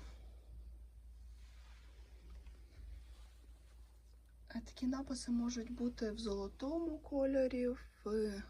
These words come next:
срібному, білому або чорному кольорі полістиролу.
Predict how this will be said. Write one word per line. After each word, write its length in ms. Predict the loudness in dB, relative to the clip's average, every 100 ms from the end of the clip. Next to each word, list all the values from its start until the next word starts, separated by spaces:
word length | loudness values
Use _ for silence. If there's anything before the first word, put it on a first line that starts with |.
| -12 -18 -16 -16 -16 -18 -20 -20 -18 -18 -18 -18 -18 -14
срібному, 760 | -8 -4 -4 0 4 4 2 0
білому 500 | 0 2 4 4 2
або 260 | 0 -2
чорному 560 | -2 -2 0 -2 -2 -4
кольорі 460 | -4 -4 -2 -4 -6
полістиролу. 720 | -4 -4 -4 -4 -2 0 -2